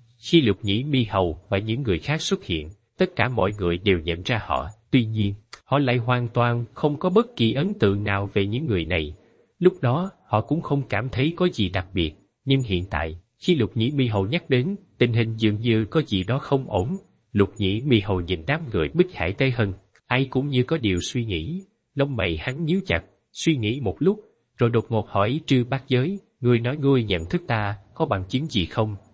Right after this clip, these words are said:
Mặc dù mất đi hầu hết ký ức, nhưng trí tuệ của Lục Nhĩ Mi Hầu vẫn không bị ảnh hưởng. Hắn nhận ra rằng có điều gì đó không ổn, nếu chỉ có một người nhận sai, thì còn có thể giải thích, nhưng không thể có nhiều người cùng lúc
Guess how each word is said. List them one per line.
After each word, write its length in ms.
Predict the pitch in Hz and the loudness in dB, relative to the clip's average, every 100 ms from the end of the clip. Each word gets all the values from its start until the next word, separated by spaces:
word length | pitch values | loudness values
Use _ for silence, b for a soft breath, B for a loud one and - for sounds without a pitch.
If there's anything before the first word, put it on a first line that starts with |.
| - | -4
Mặc 160 | 113 - | -4 0
dù 200 | 110 95 | 0 2
mất 240 | - - | -2 -2
đi 120 | - | -2
hầu 220 | 135 95 85 | 0 0 2
hết 240 | 170 - | 0 -2
ký 120 | 127 | 0
ức, 180 | 165 202 - _ _ - | 2 0 -4 _ _ 0
nhưng 180 | 170 175 | 0 2
trí 160 | 214 | 0
tuệ 240 | 208 95 90 | 2 2 2
của 160 | - | 2
Lục 160 | 143 95 | 0 0
Nhĩ 160 | 104 95 | -2 0
Mi 220 | 139 143 | 0 0
Hầu 300 | 135 92 82 - - | 0 -2 -2 -6 0
vẫn 220 | 98 151 | 0 0
không 220 | - 139 | -4 -2
bị 120 | 98 | -2
ảnh 180 | 80 95 | -2 -4
hưởng. 240 | 117 78 76 180 _ _ | -2 -4 -4 -14 _ _
Hắn 180 | 156 185 | -4 0
nhận 180 | 117 123 | 0 2
ra 220 | 135 139 | 0 0
rằng 200 | 120 110 113 | -2 -4 -2
có 120 | 160 | -2
điều 200 | 151 101 | 2 0
gì 220 | 95 101 | 0 -2
đó 240 | 104 127 170 | 0 -2 -2
không 240 | - 147 - | -2 -4 0
ổn, 260 | 90 120 196 b b _ | -2 -2 -8 b b _
nếu 140 | 160 190 | 4 4
chỉ 120 | 135 | 2
có 120 | 156 | -2
một 180 | 151 101 - | 0 0 -2
người 220 | 110 92 90 | -2 0 0
nhận 260 | 87 90 | -2 -2
sai, 380 | 110 135 127 123 - _ _ | -2 -2 -2 -4 -10 _ _
thì 120 | 110 | -4
còn 240 | - 101 90 | 0 -2 -2
có 100 | 147 | 0
thể 120 | 131 | 0
giải 280 | 127 87 113 | 0 0 0
thích, 240 | 190 185 _ - | -2 -4 _ -2
nhưng 160 | 139 | 0
không 260 | 135 147 127 | 2 -2 0
thể 120 | 113 | -2
có 140 | 120 165 | 0 -2
nhiều 220 | 113 107 107 | 0 0 2
người 220 | 104 101 | 2 2
cùng 240 | 117 107 | 0 -2
lúc 180 | 135 | 0